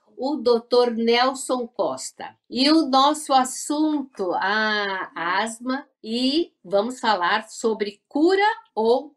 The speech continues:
tratamento neste programa. No programa de dezembro, nós batemos numa tecla que era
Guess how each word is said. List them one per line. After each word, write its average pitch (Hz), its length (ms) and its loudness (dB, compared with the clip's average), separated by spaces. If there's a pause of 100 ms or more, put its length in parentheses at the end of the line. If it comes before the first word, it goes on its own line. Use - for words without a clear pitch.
tratamento 240 840 -4
neste 220 420 -4
programa. 135 800 -6
No 240 140 -2
programa 269 840 2
de 247 200 -8
dezembro, 190 760 -2
nós 202 520 -4
batemos 202 680 -4
numa 208 500 -6
tecla 220 560 -2
que 220 260 -2
era 190 460 0